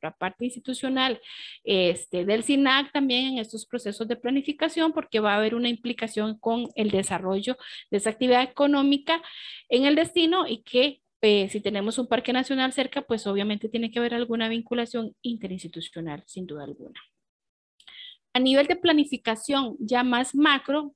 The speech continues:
que lo que tenemos en el país es el Plan Nacional de Desarrollo Turístico, que se hace cada cinco años, que es algo muy macro, que también es,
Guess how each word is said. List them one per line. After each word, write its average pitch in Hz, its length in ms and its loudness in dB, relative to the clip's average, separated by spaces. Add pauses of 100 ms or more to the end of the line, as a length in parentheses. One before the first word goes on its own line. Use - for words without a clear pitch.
que 240 140 2
lo 254 200 -2
que 254 360 0 (580)
tenemos 208 600 0
en 233 160 -2
el 240 100 0
país 311 400 2
es 247 180 0
el 180 100 -6
Plan 226 260 0
Nacional 294 380 2
de 285 80 4
Desarrollo 285 420 0
Turístico, 294 480 -2
que 269 100 -6
se 196 100 -6
hace 190 140 -8
cada 202 240 0
cinco 269 380 2
años, 285 460 2 (440)
que - 100 4
es 226 120 0
algo 233 220 0
muy 214 320 2
macro, 269 500 2
que 262 80 -6
también 190 460 -6
es, 208 180 -6